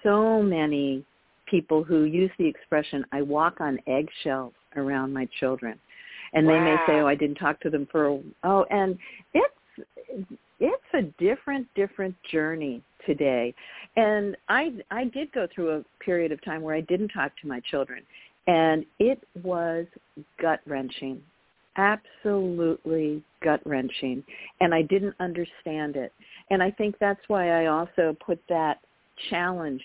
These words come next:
Speaker 1: in front of Jessica of how does she heal that, or can she even heal that? And, uh, the book has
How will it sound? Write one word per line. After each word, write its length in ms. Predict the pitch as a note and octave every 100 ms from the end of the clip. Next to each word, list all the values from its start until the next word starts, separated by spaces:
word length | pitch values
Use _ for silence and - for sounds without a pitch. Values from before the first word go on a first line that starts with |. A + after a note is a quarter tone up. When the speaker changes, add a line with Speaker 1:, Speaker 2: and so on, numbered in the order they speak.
| -
Speaker 1:
in 140 | D#3 D3+
front 240 | E3+ D3+
of 120 | D3 D3+
Jessica 680 | E3+ D#3 - E3+ - C#3 B2+ - - - -
of 180 | E3 D3+
how 260 | F3+ E3
does 200 | F3+ F3 D#3+ -
she 160 | D#3 C#3 -
heal 400 | - D#3 E3 D3+ D3+ -
that, 360 | C3+ G#2+ G2 - - _ _
or 160 | E3 D#3+
can 340 | - G#3 G#3 A3
she 80 | - C3+
even 240 | C3 B2+
heal 280 | C3+ C3 B2+
that? 240 | A#2 A2+ - _ _ _ - - - -
And, 600 | F3 D#3+ D#3 D3+ D3+ D3+ - _ - - - -
uh, 260 | G3+ E3+ E3
the 220 | E3+ D#3 _ _ -
book 200 | C4 -
has 200 | A#3